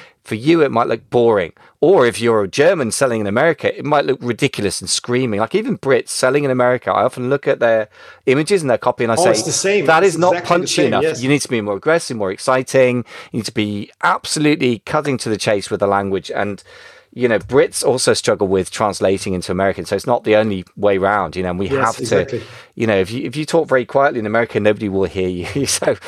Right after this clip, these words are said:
Speaker 1: anyway, the, the one more question I've got around this, actually, you were talking about this thing of, of trying to get around the fact that the nine main images which do most of our marketing work for us, let's face it, we can't localize to countries.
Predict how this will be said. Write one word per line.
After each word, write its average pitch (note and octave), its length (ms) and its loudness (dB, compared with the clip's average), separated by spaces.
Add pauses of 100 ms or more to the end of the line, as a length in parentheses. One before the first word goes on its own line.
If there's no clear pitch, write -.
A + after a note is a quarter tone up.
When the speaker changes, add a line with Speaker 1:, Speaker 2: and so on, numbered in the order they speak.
(440)
Speaker 1:
anyway, F3+ 300 4
the, D#3+ 240 -10
the C#3+ 200 -12
one G3 220 0
more A3 160 4
question G#3 380 0
I've A#2 100 0
got B2+ 140 4
around B2 240 2
this, A2+ 180 0
actually, A2+ 240 -4
you A2 60 -6
were C3+ 100 2
talking F3+ 320 0
about C3+ 300 2
this A#2 280 -2
thing A#2+ 280 0
of, A2 240 -4
of G2 160 -4
trying C3 200 0
to B2 60 -4
get A#2+ 160 2
around A2 200 2
the G2+ 60 -4
fact - 220 -4
that - 140 -10
the G2 80 0
nine A2 340 2
main A#2 240 2
images A2 400 -2
which - 160 -10
do G#2+ 100 -6
most G2+ 360 -2
of G2 100 -2
our F#2 100 2
marketing G2 400 -4
work G2+ 240 0
for - 140 -12
us, E2 100 -16
let's - 180 -12
face G#2 360 -4
it, E2+ 180 -2 (380)
we G2+ 120 -6
can't C#3 360 0
localize A2 460 0
to - 80 -14
countries. A2 560 -4